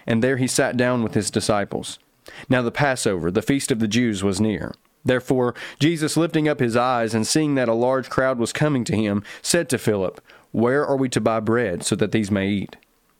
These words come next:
This he was saying to test him, for he himself knew what he was intending to do.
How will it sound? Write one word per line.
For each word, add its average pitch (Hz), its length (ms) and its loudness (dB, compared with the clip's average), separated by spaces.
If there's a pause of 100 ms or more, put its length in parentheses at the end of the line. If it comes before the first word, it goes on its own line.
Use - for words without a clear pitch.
(340)
This 165 240 2
he 185 100 2
was 143 160 0
saying 147 240 2
to - 100 -4
test 156 360 0
him, 87 100 0
for 92 160 0
he 135 200 2
himself 127 440 0
knew 123 260 2
what 98 160 0
he 117 120 2
was 104 160 0
intending 104 400 0
to 107 100 0
do. 113 300 0